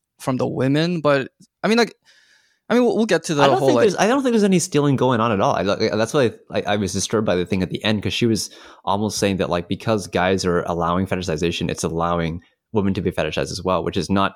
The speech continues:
Speaker 2: the case, right? Because women have been fetishized for a long time, but guys haven't been until maybe a more recent phenomenon of, like, Korean pop becoming popular. So I, I think they're,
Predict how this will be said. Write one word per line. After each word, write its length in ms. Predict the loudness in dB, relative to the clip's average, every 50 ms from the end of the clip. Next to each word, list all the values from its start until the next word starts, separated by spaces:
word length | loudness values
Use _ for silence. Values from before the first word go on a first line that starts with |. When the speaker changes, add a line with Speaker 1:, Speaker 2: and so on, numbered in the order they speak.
| _ -12
Speaker 2:
the 80 | -12 -12
case, 480 | -6 -4 -4 -2 -2 -4 -6 -8 -6
right? 220 | -4 -2 -2 -2 -4
Because 260 | -4 -4 -4 -4 -2
women 220 | -2 -2 -2 -2 -2
have 80 | -2
been 140 | -4 -4 -4
fetishized 600 | -4 -4 -4 -4 -4 -4 -4 -4 -4 -6 -8 -10 _ _ _ _ _ _ _
for 120 | -4 -2 -2
a 60 | 0
long 260 | 0 0 0 -2 -2
time, 320 | -2 0 0 0 0 0
but 140 | -4 -4 -2
guys 220 | 0 0 0 0 -2
haven't 200 | -4 -6 -6 -4
been 180 | -4 -4 -4
until 560 | -4 -6 -6 -4 -2 -2 0 0 0 -2 -6 -10 -20 _ _ _ -4
maybe 180 | -2 0 0 0
a 60 | 0
more 180 | 0 0 0 0
recent 340 | 0 0 0 0 -2 -4 -4
phenomenon 520 | -4 -2 -2 -2 -2 -2 -2 -2 -2 -2
of, 280 | -2 -4 -4 -4 -6 -8 -6
like, 200 | -4 -4 -4 -6
Korean 360 | -4 -2 0 0 0 0 -2
pop 260 | -2 -4 -4 -4 -4 -8
becoming 300 | -12 -12 -12 -14 -12 -10
popular. 500 | -6 -6 -6 -6 -8 -14 -14 -14 -18 _ _ _ _ _ _ _ _ _ _ _ _
So 320 | -6 -2 0 0 0 0 0
I, 180 | 0 -2 -2 -2
I 120 | -2 -2
think 240 | -2 0 -2 -2 0
they're, 160 | 0 -2 -2